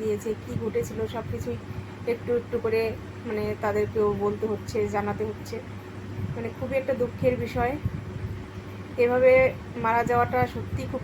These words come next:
কষ্টের। মানে অ্যাক্সিডেন্টটা এমনই একটা অ্যাক্সিডেন্ট, মানে ভাবলে গা শিউরে ওঠে। ট্রেনে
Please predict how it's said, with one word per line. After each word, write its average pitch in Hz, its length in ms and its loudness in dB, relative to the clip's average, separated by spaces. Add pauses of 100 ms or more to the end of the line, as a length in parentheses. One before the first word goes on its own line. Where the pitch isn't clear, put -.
কষ্টের। 214 420 2
মানে 214 160 0
অ্যাক্সিডেন্টটা 240 600 -2 (260)
এমনই 240 300 0
একটা 247 160 0
অ্যাক্সিডেন্ট, 233 440 -2 (560)
মানে 220 140 0 (120)
ভাবলে 233 400 4 (600)
গা 220 100 8 (120)
শিউরে 233 400 2
ওঠে। 202 200 -2 (560)
ট্রেনে 233 240 2